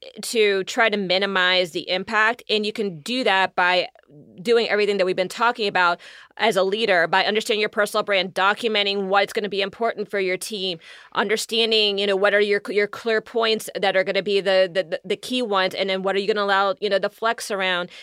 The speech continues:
and then making that easier so that you don't have to belabor the, the whole transition period.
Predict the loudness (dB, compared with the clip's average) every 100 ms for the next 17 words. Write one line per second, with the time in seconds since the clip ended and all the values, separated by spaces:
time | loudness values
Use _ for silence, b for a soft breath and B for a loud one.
0 | B -6 -2 -2 -2 0 2 2 0 -2
1 | -4 -6 -4 0 2 2 0 0 0 0
2 | _ _ -2 2 2 0 0 -2 -2 -4
3 | -2 0 0 2 2 2 0 -2 -2 0
4 | 0 -2 -4 -12 -8 -8 -6 -6 -6 -4
5 | -8 -4 -4 -4 -10 -12 -12 -12 -12